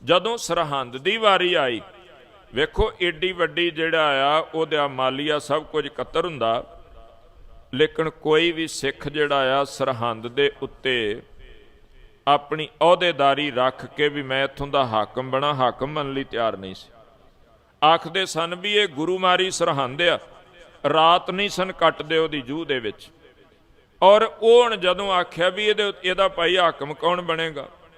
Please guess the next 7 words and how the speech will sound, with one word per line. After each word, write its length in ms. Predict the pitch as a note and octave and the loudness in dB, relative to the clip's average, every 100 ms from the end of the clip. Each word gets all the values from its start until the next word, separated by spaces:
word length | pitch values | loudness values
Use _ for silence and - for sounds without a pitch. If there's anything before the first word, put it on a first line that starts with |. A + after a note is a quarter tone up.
| - - _ _ _ - | -20 -20 _ _ _ 0
ਕੋਈ 240 | E3+ F#3 | 4 4
ਬਣਨ 320 | E3 D3+ D#3 D#3 | 2 -2 -4 -4
ਲਈ 120 | D#3 | -6
ਤਿਆਰ 380 | - C#3 C3 B2+ | -2 2 2 0
ਨਾ 160 | C3+ | -6
ਹੋਇਆ। 320 | B2+ G#2 F2 F#2 - - - - - - - - C3 | -8 -10 -14 -16 -20 -20 -20 -20 -20 -20 -20 -12 -2
ਲੇਕਿਨ 340 | E3 E3 F3 | -2 0 -6